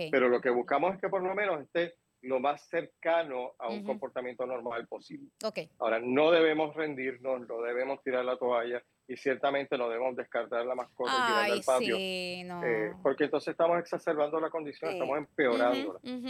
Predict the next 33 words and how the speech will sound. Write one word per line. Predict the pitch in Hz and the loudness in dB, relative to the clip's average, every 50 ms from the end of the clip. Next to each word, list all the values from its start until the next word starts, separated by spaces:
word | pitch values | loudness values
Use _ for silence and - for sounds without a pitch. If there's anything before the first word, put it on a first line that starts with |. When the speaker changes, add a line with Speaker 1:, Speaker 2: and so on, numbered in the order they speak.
| 269 302 | -8 -6
Speaker 1:
Eh, | - 113 110 113 | -4 -4 -4 -4
es | 117 | -4
Speaker 2:
ujú. | 123 123 | -2 0
Speaker 1:
una | 135 143 | 2 2
mascota | 151 143 - 170 160 156 135 | 2 2 0 0 2 2 0
que | 117 117 | 0 0
necesita | 113 104 - - 104 - - 143 143 151 147 139 | -2 -4 -6 -8 -12 -6 -4 -2 2 4 4 4
atención | 131 131 120 113 - - 123 117 107 _ _ _ _ _ | 4 2 0 -2 -2 -2 -2 -2 -2 _ _ _ _ _
y | - 139 | 0 2
en | 147 147 | 4 4
la | 143 143 | 4 4
inmensa | 143 143 156 165 185 185 - 185 165 | 4 4 2 2 0 0 -2 -2 0
mayoría | 156 143 131 123 117 120 123 127 | 0 2 0 0 -2 0 0 0
de | 127 120 | 0 0
los | 117 113 _ | -2 -4 _
casos | - 131 120 - - 110 110 | -6 -6 -6 -6 -8 -6 -4
ellos | 117 127 131 135 | -2 -2 -2 -4
están | 135 - 147 143 143 | -2 -2 0 0 0
Speaker 2:
S- | 143 139 139 131 127 | 0 -4 -6 -8 -6
Speaker 1:
locos | 127 131 143 151 160 160 156 139 123 - - | -2 4 6 6 6 6 4 2 0 0 0
porque | 123 104 - 120 | -4 -4 -4 -6
les | 107 107 104 | -8 -6 -4
den | 113 113 | -2 -2
atención. | 117 113 131 131 - - 226 220 - | -2 -2 -4 -4 0 2 2 2 2
Speaker 2:
Ok. | 214 190 185 202 170 _ - | 0 -6 -6 -6 -14 _ -12
Speaker 1:
Lo | 127 120 | -4 -2
que | 127 | -2
pasa | 123 127 120 - - 143 | -2 -2 -4 -4 -4 -6
es | - | -2
que | - 135 | 0 0
no | 127 123 123 120 | 2 2 0 0
se | - - - 123 | -2 -4 -4 -2
atreven. | 110 98 - 107 104 107 107 101 90 85 | -2 -2 -4 -4 -2 -2 -2 -2 -4 -8